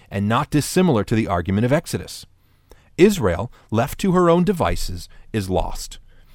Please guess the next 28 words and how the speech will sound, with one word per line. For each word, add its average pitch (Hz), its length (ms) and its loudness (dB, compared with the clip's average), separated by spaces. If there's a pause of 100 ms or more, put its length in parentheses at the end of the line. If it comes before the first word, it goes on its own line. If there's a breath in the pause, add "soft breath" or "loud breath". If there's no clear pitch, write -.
(160 soft breath)
In 113 160 0
Exodus, - 480 -2
the - 80 -6
problem 110 400 2
was 113 160 -2
grumbling 117 560 2
and 98 140 -2
infighting, 98 680 0
and 110 100 0
the 131 140 -2
answer 104 340 -2
was 90 300 -4
religion, 139 560 2
the 117 100 -2
law. 120 420 0 (480 soft breath)
Now, 139 300 4
in 107 180 0
Judges, 127 480 2 (180 soft breath)
the 117 60 -2
problem 156 440 4
goes 104 200 2
much 104 240 -4
deeper. 127 400 0 (240 soft breath)
Israel 127 460 2
is 98 160 -4
eating 135 240 2
itself 92 400 -4
alive, 107 560 0